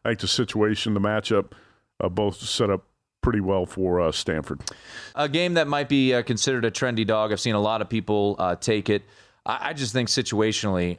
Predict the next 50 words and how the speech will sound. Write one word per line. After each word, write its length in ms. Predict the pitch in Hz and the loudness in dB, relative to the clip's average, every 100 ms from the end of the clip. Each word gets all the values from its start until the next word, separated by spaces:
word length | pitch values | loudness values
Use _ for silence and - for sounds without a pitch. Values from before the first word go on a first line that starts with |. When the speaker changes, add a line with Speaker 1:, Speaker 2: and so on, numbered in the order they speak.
| _ | _
Speaker 2:
what 240 | 110 156 | -2 0
does 160 | 185 120 | 0 0
Appalachian 580 | 113 113 104 101 98 92 | 0 0 0 0 -4 -6
State 240 | - 98 | 0 2
have 140 | 87 | 2
left 240 | 85 98 - | 0 -2 -4
in 80 | 76 | -10
the 80 | |
tank, 320 | - - 85 78 | -8 -4 -4 -2
Speaker 1:
Oh, 40 | |
Speaker 2:
Matt? 200 | 78 76 | -4 -4
Speaker 1:
man. 220 | 92 92 85 _ - | -6 -12 -16 _ -4
Speaker 2:
My 180 | 139 127 | -2 0
goodness, 460 | 113 113 90 73 | 0 0 -2 -2
sixty-three 580 | - 165 - 170 147 156 | 0 0 0 -2 2 2
sixty-one, 960 | - 151 - 139 120 123 123 120 117 104 _ _ | 2 0 0 2 2 2 2 2 0 -2 _ _
uh, 260 | 101 98 95 | -2 0 0
marathon 720 | 113 139 139 123 120 107 104 | 0 2 0 0 -2 0 0
against 300 | 101 101 113 | 0 -2 0
North 240 | 117 113 | 0 0
Carolina 640 | 123 113 107 107 107 107 - | 0 2 2 2 2 2 0
in, 200 | 104 98 - | -2 -2 -2
on 160 | 101 | 0
Labor 240 | 98 107 101 | 2 2 2
Day 140 | 101 | 2
weekend. 400 | 98 104 107 95 | 2 2 2 2
They 100 | 90 | 2
lose. 300 | 90 92 87 | 2 2 2
They 100 | 92 | 0
go 160 | 90 123 | 0 0
to 80 | 117 | 0
Texas 480 | 131 120 - 107 | -2 -2 -4 0
A 140 | 120 110 | 2 2
and 100 | 107 | 2
M. 220 | 107 104 | 0 2
They 140 | 98 | 0
bully 640 | 90 87 131 143 123 87 69 _ - | 0 -4 -4 0 -2 -2 -6 _ -6
a 80 | |
top 340 | 113 139 127 - | -2 -2 -4 -2
ten 220 | 123 113 | 0 0
team 260 | 98 123 110 | 0 -2 -2
in 60 | |
Texas 440 | 95 120 - 110 120 | -2 -4 -2 -2 0
A 40 | |
and 200 | 110 107 | 2 2
M. 280 | 113 110 107 - _ | 2 2 -2 -6 _
They 120 | 107 | -2
come 340 | 107 - 165 | 0 -4 -2
back 300 | 143 131 123 | -2 -2 -4
home. 520 | - 160 190 143 123 | -2 0 4 4 2